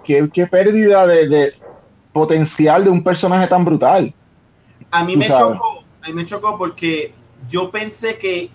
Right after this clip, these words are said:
Speaker 2: iban a traerlo, porque de nuevo, yo tampoco he visto Dune, y, pues, uno, uno, por más que ese personaje murió en, en otra película, quizá el director cogió,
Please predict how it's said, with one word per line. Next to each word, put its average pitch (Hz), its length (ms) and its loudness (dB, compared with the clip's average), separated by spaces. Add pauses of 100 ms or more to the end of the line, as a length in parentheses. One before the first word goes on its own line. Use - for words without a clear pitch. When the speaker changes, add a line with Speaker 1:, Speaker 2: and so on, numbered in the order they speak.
Speaker 2:
iban 165 300 -4
a 170 120 -4
traerlo, 147 520 -2 (320)
porque 147 220 -12
de 143 120 -8
nuevo, 160 240 -2
yo 135 200 -10
tampoco 170 300 -6
he 175 40 -2
visto 175 280 -4
Dune, 156 340 -2 (200)
y, 135 440 -6 (340)
pues, 214 160 0
uno, 202 560 0
uno, 202 480 -2 (540)
por 165 160 0
más 165 240 -4
que 202 360 -2
ese 180 180 -6
personaje 196 400 -6
murió 190 600 -2
en, 175 280 -6
en 156 80 -6
otra 170 240 -4
película, 175 460 -4 (200)
quizá 139 220 -8
el 143 60 -6
director 175 420 -6
cogió, 180 400 -4